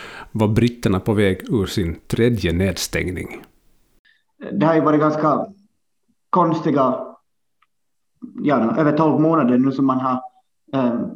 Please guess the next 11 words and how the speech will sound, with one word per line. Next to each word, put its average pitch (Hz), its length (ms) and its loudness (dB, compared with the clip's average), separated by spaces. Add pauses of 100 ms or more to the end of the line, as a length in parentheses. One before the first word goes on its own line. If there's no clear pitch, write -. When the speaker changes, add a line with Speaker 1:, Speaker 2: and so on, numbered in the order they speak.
(120)
Speaker 2:
jobbat 143 500 0
hemifrån 143 440 0
och 131 100 0
inte, 131 140 -4 (800)
eh, - 500 -14
sett - 220 -2
så 151 80 0
mycket 139 300 0
folk, 147 280 -2 (240)
eh, 127 260 -2
eh, - 420 -8